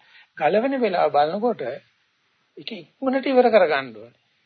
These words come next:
ඒක උනට මේ එකම හෝල් එකට මේ මාස පැය දෙකකට ඉස්සෙල්ලා කොහොමද සැලකුවේ?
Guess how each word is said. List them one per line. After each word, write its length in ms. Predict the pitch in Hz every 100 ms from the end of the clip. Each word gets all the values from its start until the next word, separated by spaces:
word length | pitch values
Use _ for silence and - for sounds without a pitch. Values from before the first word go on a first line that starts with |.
| _ _ _ _ _ _ _
ඒක 80 | 226
උනට 320 | 247 247 240
මේ 200 | 262 262
එකම 260 | 247 - 247
හෝල් 280 | 247 220 214
එකට 180 | 226 208
මේ 140 | 202
මාස 160 | 202 196 202
පැය 240 | 170 175
දෙකකට 360 | 170 170 214 196
ඉස්සෙල්ලා 340 | 175 196 202
කොහොමද 360 | 180 160 180 170
සැලකුවේ? 580 | 170 156 139 107 104